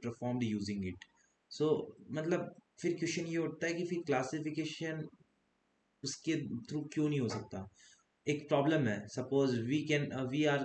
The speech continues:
classifying a email as spam or not spam, and our output is Y, then, uh, it can be zero spam or one not spam। In case of linear regression,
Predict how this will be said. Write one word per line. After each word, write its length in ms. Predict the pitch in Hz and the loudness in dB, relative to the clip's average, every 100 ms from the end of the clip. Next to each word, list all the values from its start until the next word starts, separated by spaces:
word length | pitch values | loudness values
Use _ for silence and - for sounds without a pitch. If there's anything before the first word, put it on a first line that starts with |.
| - | 0
classifying 640 | 127 120 135 127 123 135 123 | 0 0 0 0 0 0 -2
a 80 | 120 - | -4 0
email 440 | 117 110 104 107 107 | 0 2 2 -2 -2
as 220 | 120 120 120 - | -2 0 -4 -4
spam 340 | - 123 139 139 - _ _ | -2 0 0 -4 -10 _ _
or 280 | 120 123 117 | 2 4 2
not 280 | 123 123 123 117 | 2 2 2 0
spam, 340 | - 107 98 98 - _ - _ - | -2 -2 -2 -4 -8 _ -20 _ -4
and 260 | 147 160 - | 0 0 0
our 180 | 143 143 - | 2 0 2
output 360 | 131 127 - 156 | 0 0 -2 2
is 140 | 143 101 | 2 2
Y, 240 | 95 98 98 - _ _ _ - | -2 -2 -4 -8 _ _ _ -2
then, 320 | 151 180 156 - 131 | 2 2 0 -4 -10
uh, 100 | - - - | -10 -10 -4
it 260 | 165 - | -4 -2
can 280 | 175 170 170 | 0 2 2
be 80 | 170 | 2
zero 420 | 120 110 139 175 185 - - _ _ - | 2 4 4 6 4 0 -12 _ _ -6
spam 520 | 120 - 127 110 131 - - | -4 0 0 0 -2 -4 -2
or 140 | 123 117 113 | 0 2 2
one 260 | 147 156 - | 2 2 0
not 320 | 117 113 110 | 0 0 0
spam। 400 | 107 - 101 98 101 - - - | -2 -2 -4 -4 -6 -16 -20 -4
In 120 | 170 180 | 0 6
case 260 | 196 202 | 8 8
of 180 | 196 - | 6 4
linear 340 | 143 151 180 160 | 4 4 4 4
regression, 580 | 117 104 101 127 135 | 4 4 2 -2 -4